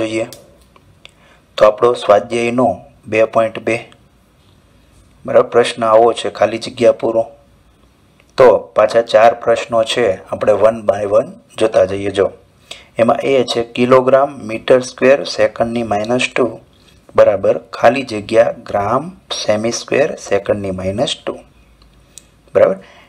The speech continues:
એટલે મારી પાસે એક કિલોગ્રામ મીટર સ્ક્વેર સેકન્ડની માઇનસ ટુ હોય એના બરાબર કેટલા ગ્રામ semi square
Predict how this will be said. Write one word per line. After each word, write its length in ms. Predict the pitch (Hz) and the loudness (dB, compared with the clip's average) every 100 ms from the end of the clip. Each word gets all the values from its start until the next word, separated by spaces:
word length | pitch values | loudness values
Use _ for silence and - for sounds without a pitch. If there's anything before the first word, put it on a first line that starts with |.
| _ - | _ -4
એટલે 160 | 117 107 | -2 0
મારી 220 | 98 127 127 | 0 0 0
પાસે 220 | 131 - - - | -2 -2 -8 -4
એક 100 | 147 - - | -4 -4 -8
કિલોગ્રામ 500 | 139 135 127 131 135 110 | 0 2 2 0 -2 -8
મીટર 280 | 107 - 127 - | -6 -2 -2 -2
સ્ક્વેર 220 | 127 123 - | -6 -6 -2
સેકન્ડની 440 | 113 - 117 117 107 | -2 0 -4 -4 -4
માઇનસ 300 | 107 113 113 | -4 -4 -6
ટુ 140 | - 143 | -4 -2
હોય 160 | 120 107 | -2 -2
એના 160 | 110 110 | -2 0
બરાબર 300 | 110 110 127 - | 0 0 -6 -6
કેટલા 360 | - - 110 92 - _ _ _ | -10 -2 0 0 -6 _ _ _
ગ્રામ 280 | 104 110 127 - - | 0 2 2 -2 -4
semi 280 | 104 107 - | -4 -4 -6
square 220 | - 131 | 0 0